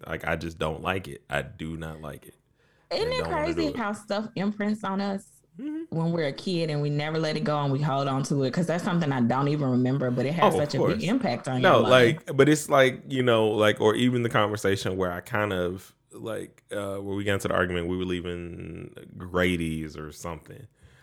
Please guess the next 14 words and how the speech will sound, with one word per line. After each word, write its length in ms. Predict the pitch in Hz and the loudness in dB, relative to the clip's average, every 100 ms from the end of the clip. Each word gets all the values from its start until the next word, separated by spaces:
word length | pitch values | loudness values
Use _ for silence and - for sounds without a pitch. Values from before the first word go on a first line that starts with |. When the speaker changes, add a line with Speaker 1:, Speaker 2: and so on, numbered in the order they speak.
| _ | _
Speaker 1:
about 280 | - 98 90 | -4 2 2
a 60 | 90 | 2
memory 500 | 98 160 160 117 90 | 4 6 6 4 2
I 160 | 78 | -2
had. 440 | 85 78 73 - - _ _ _ _ | -4 -4 -6 -12 -20 _ _ _ _
And 160 | 107 107 | -2 0
it 60 | |
was 300 | 101 95 85 | -2 -4 -8
like, 120 | - - - | -18 -20 0
"Nah, 180 | 80 78 | 0 2
that 200 | 73 78 | 0 -2
ain't 100 | 65 | -2
a 20 | |
thing." 340 | 69 73 67 | -10 -16 -16